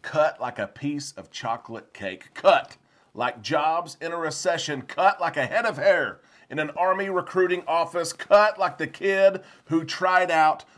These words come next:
for basketball back when you and I were in school and he had no business doing so. He was cut. A once popular cruise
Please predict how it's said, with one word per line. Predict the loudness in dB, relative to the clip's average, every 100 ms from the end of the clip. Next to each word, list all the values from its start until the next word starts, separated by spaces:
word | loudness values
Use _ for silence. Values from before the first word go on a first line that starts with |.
| -8
for | -6
basketball | -2 -2 -2 -4 0 0 2
back | 0 -2
when | -4 -6
you | -2 0
and | 0
I | 0 -2
were | -2
in | -4
school | -6 -6 -4 -4
and | -2
he |
had | 0 4
no | 4 4
business | 2 -4 -4 -8
doing | -2 0 0 -4
so. | -4 -4 -6 -6
He | -4
was | -2 -4
cut. | -2 0 0 0 -12 _ _ _ -6
A | -4
once | -2 -4 -6 -12 -18 _ -6
popular | -2 -2 -4 -6 -8
cruise | -10 -8 -6 -4 -6